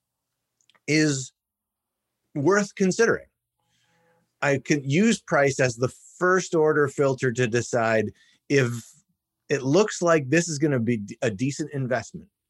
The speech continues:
both in terms of the quality of the four-year experience and in terms of what happens to my child, son and daughter after college,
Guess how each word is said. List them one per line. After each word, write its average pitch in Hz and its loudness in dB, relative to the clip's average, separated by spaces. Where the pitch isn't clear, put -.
both 233 0
in 262 -4
terms 214 2
of 175 0
the 160 0
quality 143 0
of 120 0
the 117 -2
four-year 113 0
experience 127 -2
and 214 2
in 190 2
terms 170 0
of 147 0
what 113 -2
happens 143 -4
to 147 -6
my 139 0
child, 139 -2
son 135 -6
and 139 -6
daughter 135 0
after 160 -4
college, 87 -6